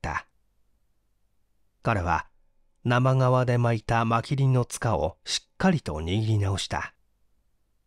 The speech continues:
谷川の石で荒研ぎをかけた反りの強い白羽を自分の背に押し回しながら、左手で静かに扉を押した。それは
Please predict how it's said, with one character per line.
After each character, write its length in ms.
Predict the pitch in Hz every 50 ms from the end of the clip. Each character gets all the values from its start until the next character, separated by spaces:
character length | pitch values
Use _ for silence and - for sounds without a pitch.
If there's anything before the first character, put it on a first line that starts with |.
| _ _ _ _ _ _ _ _ _ _ _ _
谷 240 | - 151 170 185 214
川 240 | 214 214 202 202 202
の 160 | 196 190 190
石 240 | 196 180 - 196 170
で 140 | 170 139 127
荒 220 | - 123 143 175
研 160 | 175 190 175
ぎ 140 | 170 170 165
を 80 | 165 151
か 120 | - 156
け 120 | - 131 -
た 220 | - 82 73 -
反 180 | - - 135 151
り 100 | 185 175
の 160 | 180 175 170
強 300 | 170 - - 175 185 170
い 120 | 139 107 98
白 320 | - - - 117 113 104
羽 200 | - 110 101 98
を 200 | 95 95 - - -
自 160 | - - 117
分 260 | 135 170 180 175 170
の 120 | 165 160 147
背 180 | - - 160
に 160 | 151 117 92
押 160 | 80 82 - -
し 80 | 139
回 200 | 131 120 117 113
し 100 | - -
な 120 | 113 110 98
が 100 | 98 -
ら、 240 | - 76 76 - - _ _ _ _ _ _ _ _ _ _ _ _ _ _ _ _ _ _ _
左 420 | - 113 117 110 120 117 117 113
手 160 | - 113 110
で 300 | 107 104 101 98 - - _ _ _ _ _ _ _ _ _ _
静 400 | _ - - - 170 160 160 151
か 160 | - - 107
に 260 | 90 80 69 69 71 - _ _
扉 420 | - 95 95 107 110 104 101 104
を 320 | 95 90 87 87 87 - - _
押 180 | - - - -
し 80 | - -
た。 320 | - 78 69 - - - _ _ _ _ _ _ _ _ _ _ _ _ _ _ _ _ _ _ _ _ _ _ _ _ _ _ _ _ _ _ _ _ _ _ _ _ _ _ _ _ _ _ _ _ _ _ _ _ _ _ _ _ _ _
そ 180 | _ - - 117
れ 80 | 127 117
は 280 | 98 104 101 92 -